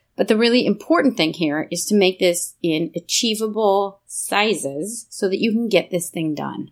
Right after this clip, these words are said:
You might have the dream of, I love the, kind of the idea of Martha Stewart. She's big, right? And even her, her company is Omni Media. It's huge. So you might have the dream of being that big someday.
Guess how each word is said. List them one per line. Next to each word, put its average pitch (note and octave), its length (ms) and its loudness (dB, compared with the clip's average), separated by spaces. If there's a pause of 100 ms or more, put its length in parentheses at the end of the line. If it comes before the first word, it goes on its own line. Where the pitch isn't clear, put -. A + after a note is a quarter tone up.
(140)
You C4 280 2
might A#3+ 320 2
have D3 560 -2
the E3+ 80 -2
dream D3 440 -2
of, D3 240 -4 (160)
I F3+ 60 0
love A#3+ 280 -2
the, - 140 -10 (340)
kind F#3+ 160 0
of D#3+ 100 -2
the E3+ 160 -2
idea D#3+ 340 0
of E3+ 120 -8
Martha D3+ 240 -4
Stewart. C#4 420 0 (640)
She's G#3 180 -4
big, E3 240 2
right? E3 280 0 (180)
And F3 340 0
even A3 280 4
her, F#3 360 0 (840)
her F#3+ 80 -6
company G#3 380 4
is C#3+ 160 0
Omni G3 420 4
Media. F3 460 2
It's - 200 -4
huge. F3+ 520 2
So F3 280 2 (840)
you D4+ 140 2
might F4 140 4
have D#4+ 100 2
the A3+ 60 0
dream C4 300 2
of G3 120 -2
being F#3 320 2
that F#3 300 0
big F#3 400 0
someday. E3 720 -2